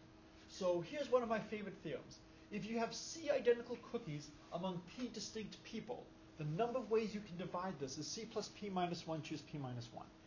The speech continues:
It's often called the stars and bars problem. So we are assuming the cookies are identical, and we're assuming the people are distinct. Sadly, if you are, say, an engineering graduate student,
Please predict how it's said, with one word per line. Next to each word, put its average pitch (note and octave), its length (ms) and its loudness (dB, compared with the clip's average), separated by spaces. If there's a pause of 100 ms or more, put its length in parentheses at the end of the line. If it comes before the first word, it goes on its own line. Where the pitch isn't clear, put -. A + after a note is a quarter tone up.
(240)
It's F#3 160 6
often A3+ 240 6
called G3 260 4
the F#3 60 -2
stars F3+ 360 6
and E3 120 0
bars C#3+ 260 4 (120)
problem. - 280 -10 (1080)
So F#3 120 -2
we B3 120 6
are B3+ 80 10
assuming C4+ 400 6
the A3+ 80 2
cookies C#4 440 0
are B3 140 6
identical, G#3 600 6 (180)
and E3+ 120 2
we're F#3+ 100 10
assuming G3+ 320 2
the F3+ 60 2
people A3 380 0
are E3+ 120 6
distinct. - 560 -4 (1040)
Sadly, A3 520 6
if G#3 140 -2
you A3 120 8
are, G#3 80 6
say, F#3+ 220 0
an E3+ 120 2
engineering G3 540 -2
graduate G3 420 2
student, F#3+ 480 -4